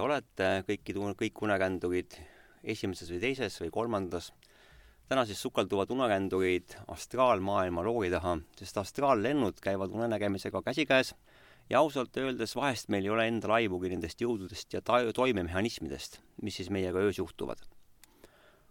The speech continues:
On olnud palju hetki, kus ma kontrollin astraallendu.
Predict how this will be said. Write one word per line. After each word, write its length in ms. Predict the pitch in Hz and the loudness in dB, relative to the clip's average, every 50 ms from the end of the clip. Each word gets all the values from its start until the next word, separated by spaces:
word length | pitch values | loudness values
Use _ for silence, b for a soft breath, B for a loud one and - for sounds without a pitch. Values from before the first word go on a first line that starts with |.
| b b | b b
On 80 | - 165 | 6 8
olnud 240 | 202 208 190 - - | 8 8 6 4 4
palju 240 | - 185 180 156 170 | 4 6 6 6 4
hetki, 320 | 185 - - - 127 110 92 - - _ _ _ _ _ _ _ - | 4 2 2 4 4 4 4 2 -6 _ _ _ _ _ _ _ -8
kus 160 | 135 - - | -6 -2 2
ma 80 | 131 113 | 2 2
kontrollin 880 | - - 123 113 - - 110 143 165 170 156 135 120 110 104 104 98 92 - - _ _ b b b b b b b b b b b b b b _ _ _ _ _ _ - - - - | 4 2 0 0 0 0 2 4 4 6 6 6 6 4 4 4 0 -2 -6 -16 _ _ b b b b b b b b b b b b b b _ _ _ _ _ _ -20 -20 -18 -18
astraallendu. 640 | 101 - - 104 95 95 92 92 90 85 85 92 | -16 -6 -2 0 0 2 2 2 0 0 -4 -6